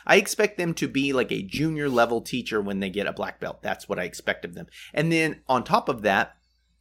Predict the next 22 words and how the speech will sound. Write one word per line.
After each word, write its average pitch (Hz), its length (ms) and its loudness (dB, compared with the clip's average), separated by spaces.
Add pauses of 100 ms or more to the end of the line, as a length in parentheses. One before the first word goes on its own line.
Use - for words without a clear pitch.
(120)
and 160 100 6
they 156 60 4
should 147 100 -2
be 139 80 4
able 135 100 4
to 120 60 0
do 117 80 2
that 107 160 0
at - 100 -14
first 156 240 0
kyu. 98 200 -2 (260)
On 123 100 2
top 220 220 6
of 156 120 -2
that, 127 200 6
to 131 80 0
get 110 300 -2
to - 160 -2
the 233 100 -4
black 131 300 2
belt - 160 2
level, 160 400 0